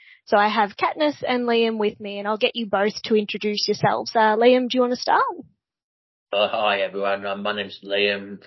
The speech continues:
Speaker 2: I work obviously within the Western Victoria P Action Group for Valid that we run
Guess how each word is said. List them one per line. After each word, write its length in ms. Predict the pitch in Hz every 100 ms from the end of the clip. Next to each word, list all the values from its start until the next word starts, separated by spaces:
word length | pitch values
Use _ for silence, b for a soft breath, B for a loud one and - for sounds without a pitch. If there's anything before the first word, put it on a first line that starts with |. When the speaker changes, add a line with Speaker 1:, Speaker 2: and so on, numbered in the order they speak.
| B B B
Speaker 2:
I 240 | 98 98
work 320 | 98 104 98 101
obviously 440 | 98 98 90 95
within 320 | 95 95 95
the 80 | 90
Western 320 | 92 - 92
Victoria 720 | 87 - - 98 98 95 92 90
P 200 | 98 92
Action 320 | 95 - 101
Group 400 | - 110 110 110
for 200 | 98 92
Valid 420 | 98 104 110 -
that 120 | 98
we 160 | 90 95
run 380 | 98 98 98